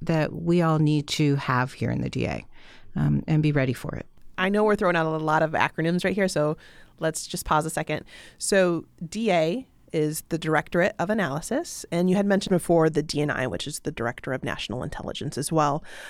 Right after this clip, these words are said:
Speaker 2: So you talked a little bit about being a briefer, and then you just kind of explained the overall insights of what the D A is meant to do. Can you maybe give some insights into the daily life of an analyst outside that of a briefer,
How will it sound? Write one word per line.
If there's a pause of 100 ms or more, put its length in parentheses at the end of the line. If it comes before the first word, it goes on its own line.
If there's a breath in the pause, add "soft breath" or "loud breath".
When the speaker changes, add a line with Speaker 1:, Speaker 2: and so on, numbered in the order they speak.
(440 loud breath)
Speaker 2:
So
you
talked
a
little
bit
about
being
a
briefer,
and
then
you
just
kind
of
explained
the
overall
insights
of (340)
what
the
D
A
is (160)
meant
to
do. (380 loud breath)
Can
you
maybe
give
some
insights
into (200 soft breath)
the
daily
life
of
an
analyst
outside
that
of
a
briefer,